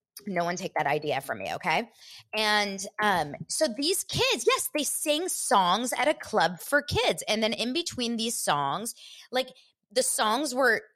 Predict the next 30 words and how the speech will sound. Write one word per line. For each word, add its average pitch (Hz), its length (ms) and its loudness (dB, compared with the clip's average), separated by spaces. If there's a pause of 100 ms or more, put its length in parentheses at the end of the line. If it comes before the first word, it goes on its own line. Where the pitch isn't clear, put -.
(100)
at 185 80 -8
the 190 60 -4
beginning, 202 500 -2
the 220 80 -4
middle, 196 360 4
and 220 140 0
the 165 140 -4
end. 151 420 -4
And 214 120 -4
in 233 140 -6
between, 220 440 -8
they 220 80 -4
would 196 160 -2
have 190 220 -4
real 180 280 -6
life 220 300 -2
problems 160 560 0
where 170 100 -4
they'd 170 220 -4
be, 165 120 -6
like, 160 180 -4 (100)
out 170 160 2
and 240 80 0
about 190 300 4
and 175 120 -4
doing 160 340 -4
things 160 380 -6
and, 156 80 -12
like, 143 220 -6
having 175 260 -4